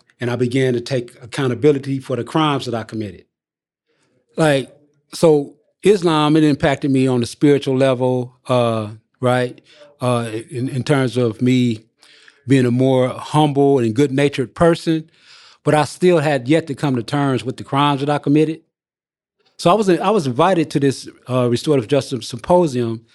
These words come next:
and I was, uh, having some dissonance about whether I wanted to attend or not. I sat inside the circle, and it was just something about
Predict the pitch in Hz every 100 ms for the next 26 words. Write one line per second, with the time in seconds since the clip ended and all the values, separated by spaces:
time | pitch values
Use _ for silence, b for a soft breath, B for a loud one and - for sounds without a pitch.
0 | b b b b b 139 131 147 139 113
1 | 143 135 131 123 117 113 _ _ - 160
2 | 151 - 120 180 208 139 127 113 - -
3 | b b b b 123 135 135 135 - _
4 | _ - 151 143 139 139 135 127 123 -
5 | 233 190 135 117 101 - _ _ _ _
6 | _ _ _ _ _ _ _ _ - -
7 | 147 - 214 190 185 165 139 - 180 180
8 | 147 127 123 - _ b b b b b
9 | - 151 143 135 123 185 185 165 165 156
10 | - 180 175 165 147 143 131 -